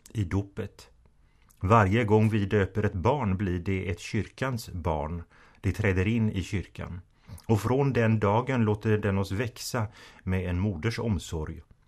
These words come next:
och visar oss frälsningens väg med kraften hos Guds ord och skyddar oss från det onda. Kyrkan har fått evangeliets dyrbara skatt av Jesus,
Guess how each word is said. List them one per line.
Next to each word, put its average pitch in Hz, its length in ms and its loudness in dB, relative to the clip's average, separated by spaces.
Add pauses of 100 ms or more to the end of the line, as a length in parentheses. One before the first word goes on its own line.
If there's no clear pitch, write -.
(120)
och 98 180 0
visar 104 420 0
oss 87 400 -6
frälsningens 92 800 -2
väg 95 460 -6 (260)
med 95 220 0
kraften 110 560 2
hos 101 260 -6
Guds 90 300 -4
ord 101 340 -6 (540)
och 113 160 -2
skyddar 87 320 -2
oss - 320 -6
från 85 280 -2
det 92 100 -2
onda. 87 400 -6 (1300)
Kyrkan 113 500 0
har 107 140 2
fått 95 280 -4
evangeliets 104 800 0
dyrbara 95 580 0
skatt - 380 -6
av 85 140 -4
Jesus, 95 640 -6